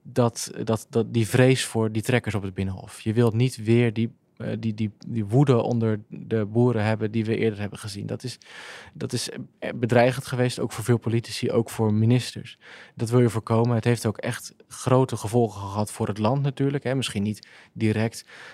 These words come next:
ehm, al-, al-, altijd lege schappen, maar je zag wel dat het, dat het maatschappelijk echt een grote,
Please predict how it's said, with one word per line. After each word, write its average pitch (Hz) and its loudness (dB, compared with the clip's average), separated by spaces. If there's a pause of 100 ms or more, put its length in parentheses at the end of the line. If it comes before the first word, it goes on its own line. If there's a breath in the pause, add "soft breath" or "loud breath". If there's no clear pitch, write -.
(100)
ehm, 104 0
al-, - -4
al-, - 0
altijd 113 0
lege 110 2
schappen, 123 2
maar 104 2
je 104 2
zag 104 -2
wel 113 0
dat 107 -4
het, 101 -6 (200)
dat 110 -8
het - -14 (120)
maatschappelijk 110 0
echt - -6
een 110 -8
grote, 117 -2